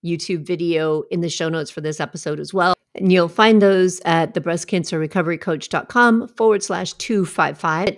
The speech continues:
In this video, and there's a few videos that Doctor Berg has done on E M Fs, and I like him because he's really rational. He's not an extremist kind of guy. And one of the things he points out, which I can definitely see after reading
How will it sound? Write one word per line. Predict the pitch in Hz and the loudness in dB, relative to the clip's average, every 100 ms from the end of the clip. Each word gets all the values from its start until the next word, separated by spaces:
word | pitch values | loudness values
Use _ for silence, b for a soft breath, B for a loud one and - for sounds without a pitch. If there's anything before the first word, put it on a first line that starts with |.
| _ | _
In | 262 339 359 - | -2 0 0 -2
this | 208 180 196 196 | 0 4 4 2
video, | 180 240 156 143 160 | -6 -2 0 0 0
and | - 196 | 0 2
there's | 190 170 | 2 0
a | 180 - | -4 -8
few | - 311 233 | -4 -2 0
videos | 175 170 147 151 | 0 2 0 0
that | 156 | -6
Doctor | 151 156 170 | -4 -4 -6
Berg | 160 156 165 | -6 -4 -4
has | 160 143 | -6 -6
done | 156 151 147 | -4 -4 -4
on | 156 151 | -4 -6
E | 160 | -6
M | 151 | -4
Fs, | 151 - | -6 -6
and | 269 | -6
I | |
like | 311 330 330 | -4 -4 -4
him | 269 | -4
because | 220 214 175 | -4 -4 -6
he's | 208 208 | -6 -6
really | 247 214 | -2 0
rational. | 156 147 151 143 | 0 -4 -6 -10
He's | 143 190 | -10 -6
not | 180 | -4
an | 185 | -4
extremist | 165 - - 170 160 156 | -6 -8 -10 -8 -8 -8
kind | - 147 | -12 -12
of | 143 | -10
guy. | - - 160 B B B B B | -10 -10 -14 B B B B B
And | 285 277 | 0 0
one | 320 480 | 0 0
of | 494 | 0
the | |
things | - 226 214 | 0 2 0
he | - | 0
points | 185 - 185 190 - | -4 -2 -4 -4 -4
out, | 302 240 - 185 | -4 -2 -4 -4
which | 180 | -4
I | - 180 | -6 -6
can | 190 175 | -4 -2
definitely | 202 196 220 190 180 180 | -2 -2 -4 -4 -4 -6
see | - 185 180 175 - - | -2 -2 0 0 -4 -6
after | 160 160 175 | -6 -6 -8
reading | 170 196 180 175 | -4 -2 0 -2